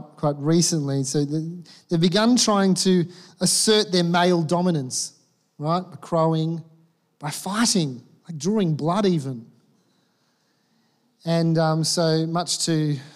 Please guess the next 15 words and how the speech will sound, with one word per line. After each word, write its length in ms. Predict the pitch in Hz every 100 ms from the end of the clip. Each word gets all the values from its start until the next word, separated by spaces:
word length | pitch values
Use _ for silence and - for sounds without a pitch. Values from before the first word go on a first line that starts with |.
| - _ 160
our 160 | 139
kids', 600 | 135 165 147 127 - - 151
um, 400 | 139 135 135 127 _ _ _ _ _ _ _ _ _ -
sadness, 560 | 139 139 143 139 -
I 40 | 135
suppose, 560 | - 139 139 - -
we 60 | 196
had 80 | 165
to 40 |
give 140 | 165 214
them 100 | 202
back 180 | 190 190
to 80 |
the 80 | 165
farm. 560 | - 170 156 143 117